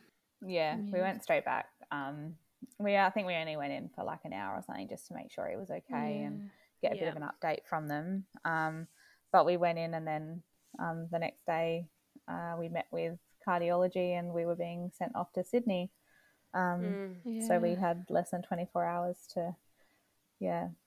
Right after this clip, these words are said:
Speaker 2: Yeah.
Speaker 1: prepare for that.
Speaker 2: So that the
Speaker 3: Mm.
Speaker 2: cardiology team, obviously, they, they decided that it was his heart that was causing these new symptoms. Is that right?
Speaker 1: Yeah.
Speaker 2: Yeah. Okay.
Speaker 1: Yeah, like,
Speaker 3: Yeah.
Speaker 1: um, there was talk back in Rose Ward, like I said, of pneumonia and all that sort of stuff,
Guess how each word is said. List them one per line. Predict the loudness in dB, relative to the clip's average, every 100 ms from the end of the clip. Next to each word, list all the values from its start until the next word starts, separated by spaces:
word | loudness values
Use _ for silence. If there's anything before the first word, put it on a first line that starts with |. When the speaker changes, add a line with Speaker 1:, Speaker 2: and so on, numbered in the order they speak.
| -8
Speaker 2:
Yeah. | -2
Speaker 1:
prepare | 0 2 0
for | 0
that. | -2 -2 -8 -20 -20 -20 _
Speaker 2:
So | -4 0
that | 0
the | 2 0
Speaker 3:
Mm. |
Speaker 2:
cardiology | 2 2 4 2 0 -2
team, | -2 -2
obviously, | -4 -6 -6 -6 -6 -2
they, | -2 -2 _
they | -4 -4 -10 _
decided | -10 -6 -4 -2 -4
that | -4
it | -4
was | -6
his | -8 -10 -10
heart | -8 -6 -6 -8
that | -10 _ _ _ -18 -12
was | -10 -10
causing | -6 -4 -4 -4
these | -4 -6 -4
new | -6
symptoms. | -6 -10 -8 -10 -10
Is | -10
that | -8
right? | -6 -4
Speaker 1:
Yeah. | 0 0
Speaker 2:
Yeah. | -2 -8 -12 -14 -14 -16
Okay. | -16 -20 -20 _ _ _ _ _ _
Speaker 1:
Yeah, | 0 6 10 10
like, | 8 6 2 0
Speaker 3:
Yeah. | 2
Speaker 1:
um, | 4
there | 6
was | 6 4
talk | 4 2 4
back | 0 0
in | -2
Rose | 0 0
Ward, | -2 -2
like | -2 -6
I |
said, | -4 -2
of | -2
pneumonia | -2 -4 -4 -2 -4
and | -4
all | -4
that | -4
sort | -6 -6
of | -4
stuff, | 0 0